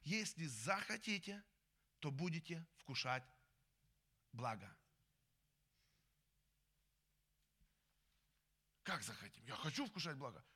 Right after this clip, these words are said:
но я не хочу почитать отца и мать. Чтобы ты знал мою мать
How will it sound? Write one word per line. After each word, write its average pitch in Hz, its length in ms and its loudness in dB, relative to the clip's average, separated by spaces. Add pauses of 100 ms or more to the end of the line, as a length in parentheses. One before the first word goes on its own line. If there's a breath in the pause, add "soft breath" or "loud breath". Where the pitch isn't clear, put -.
(140)
но 139 120 -6
я 143 100 0
не 143 100 -2
хочу 143 220 -6
почитать 156 380 -4
отца 139 240 -6
и 143 60 -8
мать. 127 220 -10 (1160 soft breath)
Чтобы 127 240 -2
ты 135 100 -4
знал 117 240 -6
мою 135 220 -4
мать - 300 -8